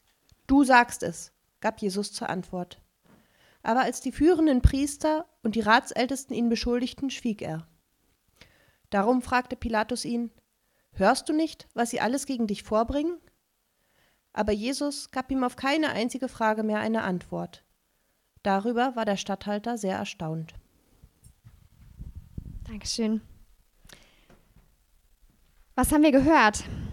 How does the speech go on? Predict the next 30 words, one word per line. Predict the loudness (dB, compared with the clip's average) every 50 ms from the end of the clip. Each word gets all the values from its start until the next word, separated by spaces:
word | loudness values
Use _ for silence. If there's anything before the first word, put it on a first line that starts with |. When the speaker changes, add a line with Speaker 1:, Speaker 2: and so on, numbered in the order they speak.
| -12 -12 -14 -14 -14 -16 -16 -18 -12 -6
Speaker 2:
Jesus | -2 0 2 2 2 0 0
diskutiert | -2 -2 -2 0 -2 -2 2 4 4 4 4 2
nicht. | -2 -2 -2 -4 -6 -10 -12 -16 -20 -20 -20 -20 -20 _ _ _ _ _ -14 -4 0
Er | 0 0
bleibt | 2 2 0 0 0 -2 -4 0
ruhig. | 0 0 0 0 -4 -8 -12 -16 -20 -20 -20 _ _ _ _ _ -20 -20 -20 -20 -20 _ _ _ _
Und | 0 0
die | 4
Menge | 6 8 8 8 6
fängt | 6 6 6 6 6 8
an | 6 6 6
zu | 4 2
toben. | 4 6 6 8 8 8 8 6 2 -2 -4 -4 -6 -12 -16
Sie | -6 -6 0 2
wollen | 4 4 4 4
Blut | 4 6 4 4 4
sehen. | 2 0 0 2 2 2 2 0 -2 -4 -10 -20 -20 -20 _ _ _ _ _ _ _ _ _ _ _ _ _ _ _ _ _ _ _ _ _
Pilatus | -2 2 2 4 4 4 2 4 2
sieht | 4 4 4
es | 4 4
anders. | 4 6 8 8 8 8 8 6 4 -2 -8 -12 -12 -10 -12 -6 -4
Pilatus | 0 2 2 2 2 2 0 0 0
weiß | 2 2 2 2 0
nicht | -2 -4
so | -4 -4
recht. | -2 0 0 0 -2 -4 -10 -16 -18 -18 -20 -20 -20 _ _ _ _ _ _ _ _ _ _ _ _ _ _ _ _
Ihm | -2 -2 -2
fehlen | 0 2 2 6 6 6
die | 6 6
Beweise. | 4 4 4 4 4 4 4 4 4 2 0 2 2 0 0